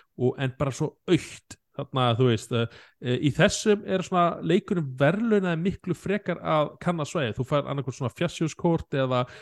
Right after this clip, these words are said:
eða eins betri vopn og, og, og það berjast við óvinni einhvern veginn og, þú veist, alls svona típ-, öðru s-, mismunandi típur óvinnum og, og svona bara, veist, er mikið svona lifandi bær þar á milli, bara hesthúsin og annað og það,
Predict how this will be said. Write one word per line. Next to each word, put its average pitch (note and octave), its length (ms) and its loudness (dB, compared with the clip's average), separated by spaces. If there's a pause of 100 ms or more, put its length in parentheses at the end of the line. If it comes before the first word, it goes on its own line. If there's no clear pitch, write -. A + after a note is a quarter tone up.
(180)
eða A#2 260 0 (160)
eins C3+ 160 0
betri C3+ 320 0
vopn D#3 480 2
og, C3 160 2
og, A#2+ 240 -4
og B2 80 0
það A#2+ 160 0
berjast C#3+ 320 2
við C#3 160 4
óvinni D#3+ 440 8 (120)
einhvern D3 240 0
veginn D3 160 0
og, C3+ 240 2
þú - 220 -4
veist, - 240 -8 (400)
alls C3+ 260 2
svona B2+ 320 0
típ-, E3 400 0
öðru D3 240 4
s-, - 140 -8
mismunandi C#3 340 0
típur E3 400 2
óvinnum D#3 580 2
og, C3 220 4 (640)
og A2+ 100 0
svona E3 320 6
bara, D#3+ 160 2
veist, D#3+ 160 0 (320)
er D3+ 100 2
mikið F#3+ 640 0
svona E3+ 240 4
lifandi A3 400 2
bær B3 480 4
þar A#3 160 2
á A3 80 0
milli, A3+ 320 -2
bara F3+ 160 2
hesthúsin G3+ 480 0
og G#3 80 2
annað G#3+ 140 0
og F#3+ 100 -2
það, F3 160 4